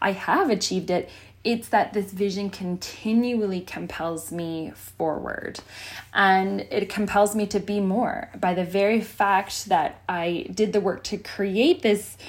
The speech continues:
vision, it has allowed me to step into this vision,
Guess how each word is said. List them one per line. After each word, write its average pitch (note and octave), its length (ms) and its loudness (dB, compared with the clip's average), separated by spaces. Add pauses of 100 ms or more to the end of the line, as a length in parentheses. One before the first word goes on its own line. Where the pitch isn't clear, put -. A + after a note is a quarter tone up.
(200)
vision, G3+ 720 8 (340)
it F#3+ 180 0
has F3+ 480 2
allowed F3 380 4
me F3 120 -4
to F3 100 -6
step - 380 0 (140)
into F3 640 2
this D3+ 300 -4
vision, - 640 -6